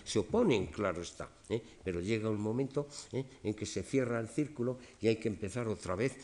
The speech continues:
¿eh? por el joven y al final este es viejo y, y, y es todo igual dando vueltas, ¿no? ¿eh? Lo, lo, lo, lo húmedo y lo, eh, el, el día y la noche, el día y la noche,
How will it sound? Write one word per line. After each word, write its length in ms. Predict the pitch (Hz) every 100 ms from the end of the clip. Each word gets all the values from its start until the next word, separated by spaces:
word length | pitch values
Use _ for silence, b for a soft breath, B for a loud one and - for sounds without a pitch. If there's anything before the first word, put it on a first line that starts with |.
| B
¿eh? 160 | - 139
por 280 | - 117 113
el 120 | 123
joven 340 | 120 120 120
y 40 | 104
al 80 | 107
final 380 | 101 92 104
este 260 | 117 - 165
es 100 | 135
viejo 300 | 107 104 127 B B
y, 60 | 113 90 87 -
y, 180 | 92 - 85
y 60 | 92
es 100 | -
todo 260 | 165 156
igual 340 | 143 135 277 165
dando 280 | 107 95
vueltas, 520 | 87 87 - 87 82 -
¿no? 160 | 190 214 B B B B -
¿eh? 180 | 123 156 - B B - -
Lo, 280 | 113 107 101
lo, 300 | 110 107 98
lo, 340 | 104 101 92
lo 200 | 98 104
húmedo 560 | 104 113 104 101 101 98
y 60 |
lo, 180 | 92 92
eh, 220 | 85 92 - B
el, 320 | 101 101 - -
el 180 | 104 98
día 240 | 147 143
y 60 | 123
la 160 | 110
noche, 360 | 120 170 - 104
el 120 | 98
día 180 | 127 160
y 60 |
la 140 | 123 107
noche, 400 | 135 - -